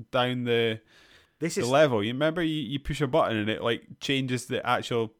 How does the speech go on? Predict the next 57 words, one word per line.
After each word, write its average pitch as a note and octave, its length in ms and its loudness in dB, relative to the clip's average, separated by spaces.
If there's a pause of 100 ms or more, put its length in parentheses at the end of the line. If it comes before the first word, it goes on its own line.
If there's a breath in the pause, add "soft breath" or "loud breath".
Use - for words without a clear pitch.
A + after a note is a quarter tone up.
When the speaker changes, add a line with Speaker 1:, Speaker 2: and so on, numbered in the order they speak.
Speaker 1:
formation B2 600 -2
of A#2 60 -6
the A#2 60 -6
level. A#2+ 420 -4
Speaker 2:
Yes, D#3 360 -6
and D3+ 160 -8
this F#3 200 -2
is, E3+ 180 -4
uh D#3 220 -12
Speaker 1:
Literally C3 420 -2
terraforming. G2 760 -2
Speaker 2:
<laughs> - 40 -20 (100)
Yeah, C#3+ 520 -2 (340 loud breath)
this F#3 220 -6
is E3+ 180 -10
where D#3+ 280 0
the D3 100 -6
game D3+ 320 -4
starts D3+ 360 -6
to C3 140 -10
open C#3+ 300 -6
up B2 160 -10
its - 380 -12
intentions C3 560 -10
to A#2+ 100 -10
trap - 400 -6
you. G2+ 240 -12 (400 soft breath)
A C#3 40 -2
lot F#3+ 220 0
more F#3+ 160 2
than E3+ 140 0
I E3 80 4
remember D3+ 340 0
the C#3+ 100 4
other C3 160 0
ones A#2+ 180 -6
doing A#2 320 -6
as G#2 100 -10
well, A2 260 -4
where, G#2+ 320 -6 (360 soft breath)
you B2+ 80 -8
know, C3+ 120 -4
there B2+ 80 -4
are B2 40 -8
so E3 240 -4
many E3 180 -2
times D3 360 -4
in B2+ 80 -6
this B2+ 220 -8
where B2+ 120 -4
you're A#2+ 100 -2
gonna B2 200 -6
get B2 160 -8
crushed - 360 -4
by B2 140 2
the A#2+ 100 -4
ceiling, B2+ 800 -2